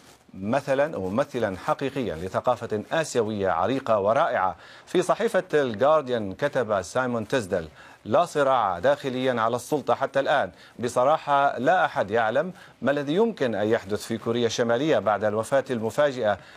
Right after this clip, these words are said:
لكيم إل جونغ أو جي الإخفاق التاريخي لواشنطن وبكين في الاتفاق على ما يمكن عمله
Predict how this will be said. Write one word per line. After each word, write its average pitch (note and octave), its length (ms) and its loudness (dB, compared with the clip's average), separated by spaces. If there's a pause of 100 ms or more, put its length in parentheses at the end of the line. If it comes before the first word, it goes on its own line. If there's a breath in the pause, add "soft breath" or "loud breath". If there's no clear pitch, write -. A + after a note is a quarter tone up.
(140)
لكيم A2 920 -2 (360 soft breath)
إل A2+ 160 -2
جونغ G2 360 -2 (480)
أو E2+ 80 -10
جي G#2 320 -4 (440 soft breath)
الإخفاق G#2+ 400 0
التاريخي B2+ 720 0
لواشنطن A#2 880 -2
وبكين A#2 520 -2
في D3 120 -6
الاتفاق A2+ 500 -2
على G#2 260 0
ما G2+ 160 -2
يمكن A2 520 -2
عمله B2+ 560 -2